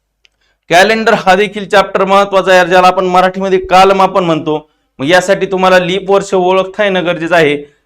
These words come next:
एखाद्या महिन्यामध्ये किती दिवस असतात ते अस-, माहीत असणं गरजेचं आहे. तसंच विषम दिवस कसे काढायचे आहेत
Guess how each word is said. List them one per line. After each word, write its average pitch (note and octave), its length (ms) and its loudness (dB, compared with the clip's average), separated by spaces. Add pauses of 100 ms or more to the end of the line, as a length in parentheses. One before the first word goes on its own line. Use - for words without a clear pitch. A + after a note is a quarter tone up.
एखाद्या F#3 580 2 (440)
महिन्यामध्ये G3 600 2
किती F#3+ 260 -12
दिवस G3+ 320 -2
असतात F#3+ 300 0 (400)
ते F3+ 140 0
अस-, G3 300 0 (100)
माहीत F#3 400 -2
असणं F#3 340 -2
गरजेचं F3 400 0
आहे. D3 240 2 (400)
तसंच F#3+ 300 0
विषम F#3+ 500 -2
दिवस G#3 300 2
कसे G3+ 240 -4
काढायचे F3 500 2
आहेत C#3+ 120 -2